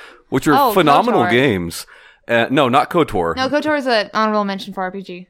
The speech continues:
Speaker 1: Okay, yeah.
Speaker 2: 'Cause I loved it.
Speaker 1: I mean, the, the M M O, The Old Republic, phenomenal game, extremely well funded,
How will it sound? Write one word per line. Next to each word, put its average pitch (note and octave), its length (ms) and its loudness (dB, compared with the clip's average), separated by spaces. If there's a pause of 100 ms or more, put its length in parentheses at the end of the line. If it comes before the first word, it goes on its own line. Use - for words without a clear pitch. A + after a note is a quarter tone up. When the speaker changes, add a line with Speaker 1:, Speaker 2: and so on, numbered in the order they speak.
Speaker 1:
Okay, A2 320 0
yeah. A#2+ 80 0
Speaker 2:
'Cause D#2 80 0
I A3+ 80 2
loved F#3+ 240 -2
it. F#3 220 -8
Speaker 1:
I C3 80 0
mean, C#3+ 180 2
the, C3 300 2
the A2+ 260 2
M B2+ 140 4
M C#3 100 4
O, C#3+ 140 4
The A#2 80 -2
Old F2 160 -4
Republic, E2 560 -6 (720)
phenomenal D#3 360 2
game, A2 280 -2 (500)
extremely E3+ 480 0
well G2 220 0
funded, G2 400 -4